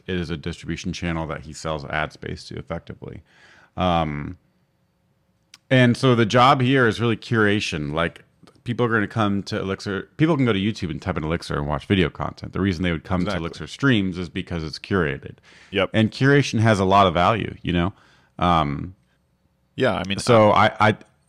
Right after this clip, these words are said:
Speaker 1: I definitely think it's monetizable. I mean, we know it is because there's plenty of newsletters that are just about curation. There's news, news websites that are about curation and they make money.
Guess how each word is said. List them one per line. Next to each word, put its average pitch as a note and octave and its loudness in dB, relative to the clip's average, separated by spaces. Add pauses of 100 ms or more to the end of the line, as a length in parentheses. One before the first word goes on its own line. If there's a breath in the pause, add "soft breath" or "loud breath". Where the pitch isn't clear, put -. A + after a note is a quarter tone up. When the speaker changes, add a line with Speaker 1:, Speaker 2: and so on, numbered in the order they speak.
Speaker 1:
I G#2 4
definitely A#2+ 2
think B2 -2
it's G#2 -6
monetizable. G#2+ 2
I - 2
mean, F2+ 2
we F2 0
know F#2+ 2
it E2+ 4
is D2+ -2
because D#2 -6
there's D#2+ -4
plenty F2 0
of E2 0
newsletters D#2 0
that D2+ -2
are C#2+ -2
just E2 -8
about D2 -2
curation. F2 -4
There's E2 -4
news, F2 -4 (220)
news F2 0
websites F2 -2
that D#2+ -4
are E2 0
about D2+ -2
curation D2+ -6
and D2 -6
they D#2 -6
make D2+ -6
money. D#2+ -4